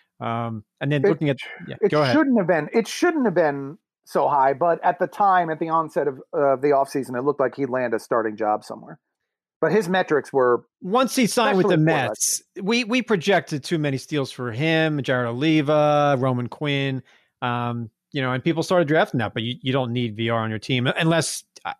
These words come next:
Speaker 1: unless there's an injury. McNeil gets hurt, J D Davis gets hurt. Even then, I don't even know if V R is that good.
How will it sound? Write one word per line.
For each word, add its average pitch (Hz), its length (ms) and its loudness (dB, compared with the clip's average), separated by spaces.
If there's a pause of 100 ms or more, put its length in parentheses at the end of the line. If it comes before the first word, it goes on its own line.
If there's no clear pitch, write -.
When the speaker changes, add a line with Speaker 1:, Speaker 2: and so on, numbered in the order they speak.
(100)
Speaker 1:
unless 143 240 0
there's 123 140 0
an 127 80 2
injury. 107 380 -2
McNeil 123 340 -2
gets 117 160 -2
hurt, 117 380 0
J 113 120 -2
D 110 80 0
Davis 110 300 -2
gets - 180 -4
hurt. 113 240 -2
Even 185 240 0
then, 120 260 -2
I 110 140 -2
don't 180 140 -2
even 113 100 0
know 107 140 -2
if 95 80 -14
V 107 100 -4
R 110 80 0
is 107 80 -2
that 92 160 -14
good. 107 220 -4